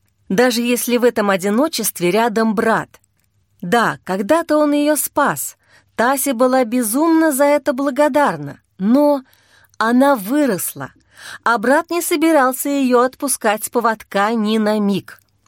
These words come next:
Он и сам был одинок. Никогда Тася не видела рядом с братом женщину. Она очень хотела бы, чтобы брат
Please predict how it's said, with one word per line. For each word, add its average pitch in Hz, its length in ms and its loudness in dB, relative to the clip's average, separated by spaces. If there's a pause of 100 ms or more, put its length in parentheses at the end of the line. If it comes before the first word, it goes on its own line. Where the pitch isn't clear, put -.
(220)
Он 262 240 4
и 330 40 -4
сам 269 340 2
был 226 180 0
одинок. 208 580 -2 (380)
Никогда 254 560 2
Тася 262 340 -2
не 240 160 0
видела 240 360 0
рядом 240 380 0
с 202 60 -8
братом 233 520 -2
женщину. 196 840 -2 (560)
Она 220 300 2
очень 233 360 0
хотела 226 460 0
бы, 196 140 -2
чтобы 196 340 -2
брат 214 480 -2